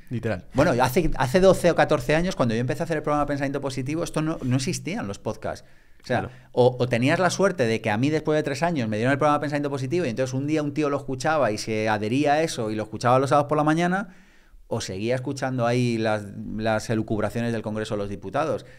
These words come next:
Speaker 2: Pero hoy en día esta información está. Entonces, el que es listo, ¡bum!, acelera. El que no está en esta onda,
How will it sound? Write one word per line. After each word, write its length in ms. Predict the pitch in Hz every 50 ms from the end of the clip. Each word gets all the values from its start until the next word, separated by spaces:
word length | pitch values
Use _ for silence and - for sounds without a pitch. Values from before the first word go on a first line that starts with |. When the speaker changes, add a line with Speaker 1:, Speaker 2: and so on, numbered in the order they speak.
| - - - - - -
Speaker 2:
Pero 220 | - 127 113 117 - -
hoy 240 | 120 135 135 135
en 160 | 139 143 143 139
día 160 | 147 160 170
esta 120 | - -
información 460 | 139 131 143 143 143 143 139 143 170
está. 260 | 180 139 - - 165 156
Entonces, 220 | 117 131 135 127
el 140 | 127 107 -
que 80 | 131
es 100 | 139 143
listo, 500 | 156 165 185 175 - - 180 196 262 277 - - - - -
¡bum!, 440 | 117 123 156 196 185 135 117 127 127
acelera. 560 | - 101 - - 107 117 127 110 98 92 - - - - - - - - - - - - - - - -
El 180 | 131 135 123 127
que 140 | 127 120
no 220 | 123 135 147 165 175
está 180 | 170 175 180
en 80 | 175 175
esta 260 | 175 175 180 175 175
onda, 380 | 185 190 185 175 185 208 262